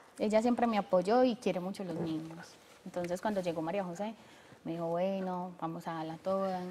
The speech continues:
Siempre estuvo pendiente de la niña, eso, lo otro. Después llegó Humberto. Tres años después,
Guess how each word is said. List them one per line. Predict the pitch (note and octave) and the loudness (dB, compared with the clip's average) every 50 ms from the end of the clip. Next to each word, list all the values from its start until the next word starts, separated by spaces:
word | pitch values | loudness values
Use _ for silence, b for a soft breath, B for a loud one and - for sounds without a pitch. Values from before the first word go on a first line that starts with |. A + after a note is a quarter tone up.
| F3+ F3 F3 - - | -10 -12 -14 -16 -14
Siempre | - - F3 E3 - E3+ | -10 -10 -8 -8 -6 -8
estuvo | E3+ - F3+ F3 F3 | -6 -4 -2 -2 -2
pendiente | F3 - E3 D#3+ D3+ D#3 - E3+ | -2 -4 -4 -4 -4 -4 -4 -4
de | E3+ | -4
la | E3 E3 | -4 -4
niña, | D#3+ E3 F3 F#3+ G3 G3 G3 F#3 F3+ F3 E3+ | -4 -4 -2 -2 -2 -2 -2 -2 -2 -2 -2
eso, | F3+ F#3+ G3 F#3+ - - F#3 E3+ | -2 -2 -4 -6 -8 -8 -6 -4
lo | E3+ D#3+ E3+ | -2 -2 -2
otro. | F#3 F#3+ F#3 - F#3 F3+ F3 - B B B B B B B B B B B B B B B B B B B B B - | -2 -4 -6 -8 -10 -10 -10 -12 B B B B B B B B B B B B B B B B B B B B B -2
Después | - G3+ G3 - G#3+ G3 | 0 0 0 2 2 2
llegó | G3+ G3+ G#3 | 4 4 4
Humberto. | G#3 G#3 G3+ G3+ E3 D#3 - - - - - - - - - - - - _ - - - - - - - | 6 6 8 8 6 6 4 -2 -14 -20 -20 -20 -20 -20 -20 -20 -20 -20 _ -20 -20 -20 -20 -20 -12 -6
Tres | - F#3+ F#3 F3+ | -4 -4 -2 -2
años | F#3+ F#3 F#3+ F#3+ F3+ | -2 -2 -2 -4 -4
después, | E3+ D#3+ D#3+ - - E3+ E3 | -6 -8 -8 -10 -10 -10 -8